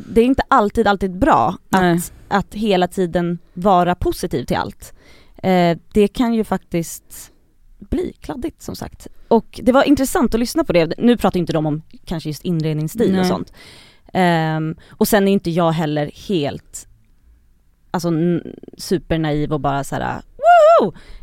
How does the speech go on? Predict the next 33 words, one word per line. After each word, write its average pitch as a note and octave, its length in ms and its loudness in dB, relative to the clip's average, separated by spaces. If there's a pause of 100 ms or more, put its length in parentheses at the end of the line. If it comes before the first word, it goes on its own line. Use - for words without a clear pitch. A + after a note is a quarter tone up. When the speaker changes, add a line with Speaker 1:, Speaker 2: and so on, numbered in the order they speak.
(120)
Speaker 1:
hela F#3 240 0
tiden. C3 360 -4
Och E3 80 -10
det F3 160 -2
har F3 160 -2
ni E3+ 80 0
ju E3 80 -2
märkt - 380 -8
nu F3 140 -4
också - 240 -12
på - 80 -14
senaste. - 380 -8 (560)
<laughs> B3+ 240 2 (720)
Men D4 180 4
det D#4 60 0
var D#4+ 80 4
ändå D#4 160 2
intressant, D4+ 520 2
och A#3 80 4
jag B3 120 4
kände B3 340 2
så A#3 100 0
här: F#3+ 180 4 (120)
"Oh C#4 240 2
my C4 180 2
god, G3+ 260 0
det F#3 80 -2
här A#3 160 -4
är A#3+ 60 -2
hela A#3 400 -4
jävla F#3 300 -2
jag E3+ 300 -2
i E3+ 60 -6